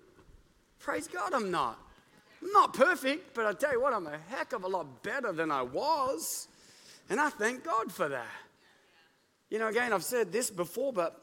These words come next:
let me tell you again, somebody who is on a journey but isn't perfect isn't a hypocrite.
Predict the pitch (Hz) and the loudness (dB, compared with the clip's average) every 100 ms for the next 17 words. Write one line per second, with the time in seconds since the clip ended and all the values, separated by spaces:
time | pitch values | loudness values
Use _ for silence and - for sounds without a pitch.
0 | - 226 185 254 220 165 147 254 269 185 | -8 -6 -2 2 4 4 4 2 0 -6
1 | - - - - - - - _ _ _ | -8 -18 -20 -20 -20 -20 -20 _ _ _
2 | - - 262 339 320 269 196 240 220 226 | -4 0 2 2 0 0 0 -2 -2 0
3 | 190 170 196 190 156 131 185 220 247 202 | -2 0 0 0 -2 -2 0 -2 -6 -6
4 | 175 190 190 175 147 170 190 196 254 - | -4 -4 -4 -6 -6 -2 -2 -4 -12 -8
5 | 214 196 196 170 196 226 - - 98 | -6 -6 -8 -10 -8 -10 -12 -14 -16